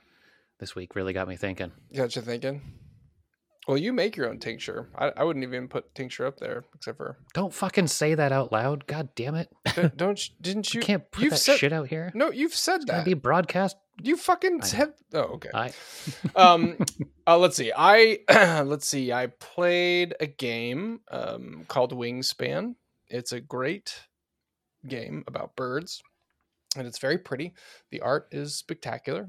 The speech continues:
Speaker 2: I recommend playing it. I've played it with some friends that are not birders, so <laughs> they were able to give it the sort of seal of approval. It's supposed to be, um, a really good game, like, like, generally, but since Anna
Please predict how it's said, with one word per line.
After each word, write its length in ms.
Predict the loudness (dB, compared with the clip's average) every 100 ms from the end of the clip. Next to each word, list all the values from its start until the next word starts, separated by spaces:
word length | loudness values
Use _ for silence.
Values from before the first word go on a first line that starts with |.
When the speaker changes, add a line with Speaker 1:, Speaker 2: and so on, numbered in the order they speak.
| -12
Speaker 2:
I 60 | -10
recommend 460 | -6 -6 -6 -8 -4
playing 260 | -4 -4
it. 160 | -6 -10 -10
I've 320 | -10 -10 -8
played 240 | -4 -2
it 160 | -2 -4
with 280 | -6 -6 -12
some 240 | -8 -6 -6
friends 440 | -4 -4 -4 -6
that 500 | -4 -4 -4 -8 -12 -12
are 540 | -8 -6 -8 -8 -12 _ _ _ _
not 460 | -8 -2 0 0 -2
birders, 500 | -8 -8 -6 -8 -8 -10
so 320 | -6 -2 -2 -2 -2 -6 -6 -12
<laughs> 460 | _ -20 -20 _ _ -14
they 200 | -8 -6
were 120 | -4
able 160 | -6 -8
to 100 | -8
give 140 | -8
it 120 | -8
the 220 | -8 -8
sort 220 | -6 -4 -2
of 80 |
seal 220 | -2 -2 -4
of 80 |
approval. 360 | -6 -4 -2 -2
It's 120 | -2
supposed 260 | 2 4 4
to 60 |
be, 320 | 0 -2 -2 -6
um, 380 | -6 -6 -8 -4
a 100 | 0
really 200 | 0 0
good 160 | -4 -2
game, 400 | -2 -4 -8 -8
like, 180 | -8 -8 _ _ _ _ _
like, 220 | -8 -4
generally, 400 | 0 2 2 -2 -8 -20 -20 -20 0
but 240 | 2 2
since 240 | -2 -4 -4
Anna 260 | -2 -2